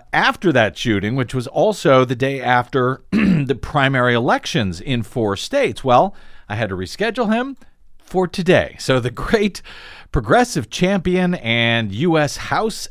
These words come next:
expert Howie Klein will join us today to catch up with a whole lot more than we'll likely have time to catch up with, uh, with him. He will be here very momentarily. With that in mind, I've also got some all too quick but very important updates on a number of stories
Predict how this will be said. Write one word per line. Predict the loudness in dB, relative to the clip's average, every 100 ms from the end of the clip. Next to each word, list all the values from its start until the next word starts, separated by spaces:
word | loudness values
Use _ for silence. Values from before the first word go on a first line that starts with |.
| -8
expert | -8 -8 -2 -2 -2
Howie | -2 2 2 2 -2
Klein | 0 2 4 2 0
will | -2
join | -2 -2 0
us | -4
today | -4 -2 0 2 0 0 -2
to | -2
catch | -2 -2
up | -2 -2
with | -2
a | -4
whole | -2 0 0 0
lot | 4 2 2
more | -2 2 2 0 -4 -20 -20 -20 -20 -20 -6
than | 0 2
we'll | 2
likely | 2 2 0 0
have | 0 0
time | -2 -2
to |
catch | -2 -2 0
up | 0 0
with, | -4 -6 -8
uh, | 0 0 2
with | -2
him. | -2 -4 -2
He | 0 0
will | 0
be | -2 -2
here | -2
very | 0 0 0
momentarily. | 0 0 -2 -6 -4 -2 0 0
With | 0 0 -2
that | -2 0 2
in | 2
mind, | 2 2 2 2
I've | 2
also | 2 2 0 0
got | 0 0
some | 0 -2 0
all | 2 4 4
too | 0 -4 -6
quick | -4 0 0 -2
but | -8 -8
very | -4 -2 -2
important | -2 -2 -2 -2 -4
updates | -2 -4 0 0 0 -2
on |
a | -2
number | -2 0 -2
of | -2
stories | -8 -6 -2 0 2 2 2 0